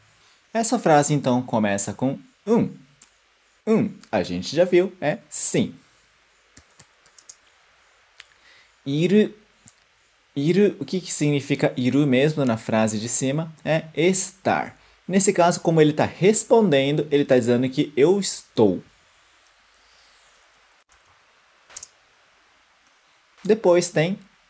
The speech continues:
kedo. Kedo significa mas. Então, juntando até aqui, ele disse, "Um, iru kedo." Sim,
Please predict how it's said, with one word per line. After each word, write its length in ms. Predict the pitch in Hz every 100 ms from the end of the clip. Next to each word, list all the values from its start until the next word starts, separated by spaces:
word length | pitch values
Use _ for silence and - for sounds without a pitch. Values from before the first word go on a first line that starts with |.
| -
kedo. 420 | - 185 143 - - _ _ _ _ _ _ _ _
Kedo 460 | - 214 233 156 -
significa 760 | - - 208 175 160 165 202 - _
mas. 1160 | 156 170 135 110 110 113 120 175 - - - - _ _ _ _ -
Então, 400 | 226 - 143 156
juntando 580 | 95 156 190 170 165 160
até 220 | 156 151
aqui, 360 | 151 147 151 151
ele 240 | 139 151
disse, 520 | 110 104 104 - 190 - _ _
"Um, 220 | 196 185 - - - -
iru 280 | 107 160
kedo." 380 | 190 175 107 - - _ _ _ _ _ _
Sim, 500 | - - 180 135 151